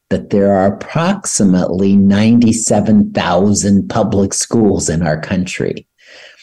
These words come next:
But we have these exemplars, these existence proofs, these hundred and seventy-one schools that are showing us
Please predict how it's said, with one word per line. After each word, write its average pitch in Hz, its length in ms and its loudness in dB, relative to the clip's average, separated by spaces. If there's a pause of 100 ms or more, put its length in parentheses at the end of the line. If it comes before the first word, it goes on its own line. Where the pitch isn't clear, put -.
(520)
But 127 340 -2
we 117 180 2
have 139 840 0 (260)
these 117 1160 2 (480)
exemplars, 95 1160 -2
these 92 340 0
existence 127 840 0
proofs, - 500 -8
these 80 220 0
hundred 151 560 2
and 123 180 2
seventy-one 113 760 2
schools - 960 -4 (440)
that 95 720 -4 (380)
are 107 220 0
showing 123 920 0
us 90 460 -4